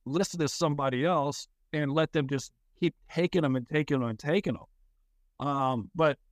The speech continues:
again, I could be wrong about that. That's just my feelings of how things transgress,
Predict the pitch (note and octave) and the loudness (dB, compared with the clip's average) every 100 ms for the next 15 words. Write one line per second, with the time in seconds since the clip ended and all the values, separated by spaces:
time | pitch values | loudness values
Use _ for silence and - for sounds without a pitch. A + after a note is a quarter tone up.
0 | _ _ _ C#3 D#3+ F#3 A#3 - D#3+ - | _ _ _ -2 4 6 4 0 -6 -2
1 | D#3 F#3 D3+ C#3 G#3 F3 C3+ B2+ A#2+ C3 | 0 2 2 2 2 2 2 2 2 2
2 | C#3 C3 E3+ - D#3+ C3 C#3 C#3 D#3 F3 | 0 2 0 0 -4 -4 -6 -2 0 2
3 | G3 - C#3+ C3 C3 C3+ A#2+ C#3 C3+ C3 | 0 0 0 0 0 -2 -2 0 2 0
4 | B2+ _ _ _ _ _ E3+ D3+ - - | -2 _ _ _ _ _ 0 0 -4 -2
5 | C#3+ B2 A#2 C3 C#3+ C#3+ C3 B2+ | 0 0 -2 0 2 4 2 0